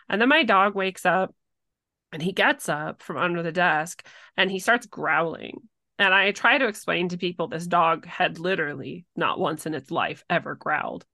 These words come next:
Dog's, like, twelve or, year or so, you know, it's old dog, older dog. Well, plenty of times where it could have growled,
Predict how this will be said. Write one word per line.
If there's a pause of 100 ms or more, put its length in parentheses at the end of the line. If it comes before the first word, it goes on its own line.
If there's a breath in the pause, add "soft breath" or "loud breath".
Dog's,
like,
twelve (100)
or,
year
or
so,
you
know,
it's
old (240)
dog,
older
dog. (560 soft breath)
Well,
plenty
of
times
where
it
could
have
growled,